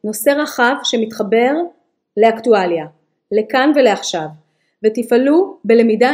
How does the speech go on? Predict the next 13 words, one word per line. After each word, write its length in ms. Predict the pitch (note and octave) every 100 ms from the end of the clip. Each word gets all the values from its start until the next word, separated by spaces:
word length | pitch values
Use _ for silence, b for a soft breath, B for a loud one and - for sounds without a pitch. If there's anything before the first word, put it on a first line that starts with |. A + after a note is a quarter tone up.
| B3
אינטרדיסציפלינרית 1000 | C#4+ D4+ B3+ - A#3 G3+ G3 G#3+ D#4 F4 _ _ _
שבה 320 | - G#3+ B3 D#4+
תחומי 300 | - C#4 A3+
הדעת 360 | G#3 A3+ D#4+
שזורים 540 | E4+ G3+ F#3+ A3 C#4+ E4
זה 160 | G#3
בזה, 260 | F#3+ F3+ E3 D3+ _ _ _ _
כשמחנכת 720 | - A3+ A3 A3+ A#3+ F4 F#4
הכיתה 460 | E4+ A#3+ - A#3 C#4+ -
מובילה 520 | A#3+ A#3+ A3 A3+ A3+
את 60 | C#4
התהליך 600 | C#4 G3+ F#3 G3+ D#4+ - _ _ _
והמורים 680 | A3 A3 G#3 G3+ C4 F4+